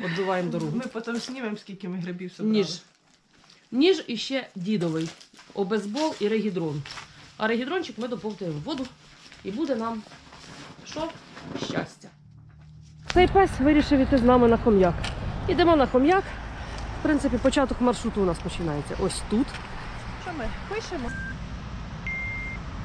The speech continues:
Speaker 1: Оп! Понеслась.
Speaker 2: Душа в рай.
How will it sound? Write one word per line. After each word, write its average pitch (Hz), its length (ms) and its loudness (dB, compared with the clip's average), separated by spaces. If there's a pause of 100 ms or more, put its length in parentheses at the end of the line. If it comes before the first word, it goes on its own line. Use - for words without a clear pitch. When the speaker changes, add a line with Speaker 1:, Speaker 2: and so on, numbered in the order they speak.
(120)
Speaker 1:
Оп! 392 180 4 (960)
Понеслась. 214 600 2 (960)
Speaker 2:
Душа 240 300 -2
в 208 60 -2
рай. 214 160 -2